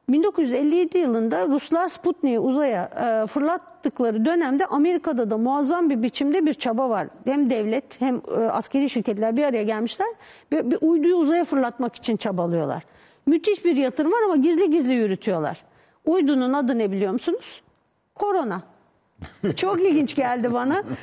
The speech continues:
"Nasıl yani?" dedim. Evet, yani ko-, uydu projesinin adı Korona. Amerikalıların uzaya atmaya çalıştığı uydunun adı Korona ve orada da Sputnik yenmiş. Burada da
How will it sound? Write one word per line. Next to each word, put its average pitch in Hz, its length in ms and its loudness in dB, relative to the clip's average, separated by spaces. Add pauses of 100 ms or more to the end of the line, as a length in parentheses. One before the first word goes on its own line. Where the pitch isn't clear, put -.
(120)
"Nasıl 392 360 0
yani?" 262 380 0
dedim. 277 360 0 (360)
Evet, 320 400 -2
yani 294 220 0
ko-, - 180 -4
uydu 302 300 2
projesinin 269 560 -2
adı 233 200 -2
Korona. 262 580 -4
Amerikalıların 240 680 -2
uzaya 226 260 0
atmaya 214 300 -4
çalıştığı 208 360 -4
uydunun 208 320 0
adı 190 180 -4
Korona 247 560 -4
ve 339 220 0 (100)
orada 262 380 -2
da 214 80 -2
Sputnik - 520 -4
yenmiş. 269 400 -2
Burada 277 320 0
da 311 120 -2